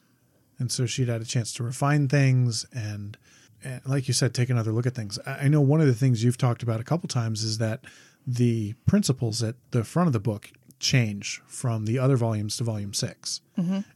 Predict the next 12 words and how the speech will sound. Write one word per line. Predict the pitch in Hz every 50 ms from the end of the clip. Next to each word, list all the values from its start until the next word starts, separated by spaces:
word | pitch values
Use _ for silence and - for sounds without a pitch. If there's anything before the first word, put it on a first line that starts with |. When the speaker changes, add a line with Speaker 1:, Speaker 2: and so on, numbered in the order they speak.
| _
Speaker 1:
and | 139 123 113
that | 107 -
they're | - 127 110 107
reordered. | 107 117 127 135 - 123 120 123 120 120 120 120 113 113 - _ _ _ _ _ _ _ _ _ _ _ _ _ _ _ -
Speaker 2:
Some | - 220 202 202 202
of | 196 185
them | 180 175
are | 170 165
condensed. | - 175 170 185 220 226 233 233 233 - - - - - - - - _ _ _ _ _ 196 - _
Narration | 175 175 180 185 185 180 180 180 - - 180
is | 175 160 -
added. | - 165 165 175 180 185 190 190 185 -